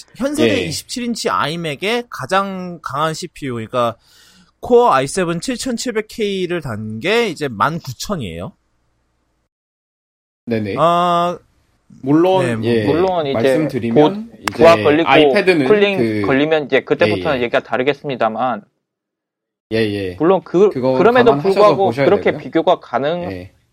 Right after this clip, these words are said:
Speaker 3: 시점까지 왔다는 게 대단한 것 같고.
Speaker 1: 음.
Speaker 3: 이제는
Speaker 2: 네네.
Speaker 3: 뭐 평-, 그냥 어,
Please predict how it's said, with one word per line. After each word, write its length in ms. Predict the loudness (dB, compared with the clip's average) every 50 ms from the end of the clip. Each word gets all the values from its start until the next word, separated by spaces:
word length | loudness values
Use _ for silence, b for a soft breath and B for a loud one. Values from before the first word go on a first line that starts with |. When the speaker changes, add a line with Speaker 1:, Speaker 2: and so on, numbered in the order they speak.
| _ _ _ _ 0 0 0
Speaker 3:
시점까지 500 | -2 -2 _ 0 0 2 0 0 0 0
왔다는 400 | -2 -2 0 0 -2 -2 0 -2
게 100 | -4 -4
대단한 340 | -4 -6 -4 -4 -4 -4 -4
것 100 | -4 -6
같고. 540 | -6 -6 -8 _ _ -6 -6 -6 -6 -10 _ _ _ _ _ _ _ _ _ _ _ _ _ -16
Speaker 1:
음. 200 | -16 -14 -16 -16 -20 _ _ _ _ _ -8
Speaker 3:
이제는 340 | -8 -4 0 2 2 2
Speaker 2:
네네. 180 | 2 0 -2 0
Speaker 3:
뭐 380 | 0 0 2 2 0 -2 -4 -8 _ _ _ _ _ _ _ _ _ _ _ _ _ _ _ _ _
평-, 280 | -18 -4 -2 -2 -2 -2 -6
그냥 260 | -6 -2 0 0 2 2
어, 180 | 2 0 0